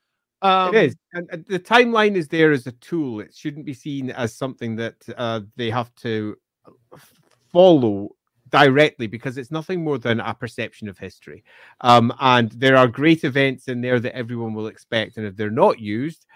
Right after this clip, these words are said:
Speaker 2: that will be seen as a disappointment, but it won't be seen as a surprise by many. But I would very much like to see that come
Speaker 1: Yeah.
Speaker 2: past
Speaker 1: Uh, plus, it would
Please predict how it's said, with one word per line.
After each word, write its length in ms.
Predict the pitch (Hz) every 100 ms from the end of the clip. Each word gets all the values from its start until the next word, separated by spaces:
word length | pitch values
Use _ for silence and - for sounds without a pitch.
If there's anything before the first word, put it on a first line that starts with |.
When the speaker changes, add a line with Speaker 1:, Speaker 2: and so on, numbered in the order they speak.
| _
Speaker 2:
that 180 | 131 135
will 120 | 127 113 -
be 80 | 120
seen 240 | - 127
as 140 | 110
a 60 | 107
disappointment, 800 | - - 107 - 190 151 101 98
but 80 | 120
it 80 | 113
won't 180 | 151 180
be 100 | 175
seen 220 | - 135
as 140 | 110
a 60 | 107
surprise 500 | - - 104 98 90
by 140 | 87
many. 260 | 82 80 82 _ _ _ _
But 100 | 143
I 80 | 151
would 220 | 147 127 -
very 180 | 123
much 220 | 104 101 -
like 140 | 92
to 60 | _
see 140 | 104
that 160 | 87 -
come 120 | _ _ _ _ _ _ _
Speaker 1:
Yeah. 200 | - 175
Speaker 2:
past 220 | - 104 202
Speaker 1:
Uh, 380 | 196 196 196 190 _ _ _
plus, 280 | 262 294 -
it 80 | 247
would 220 | 240 175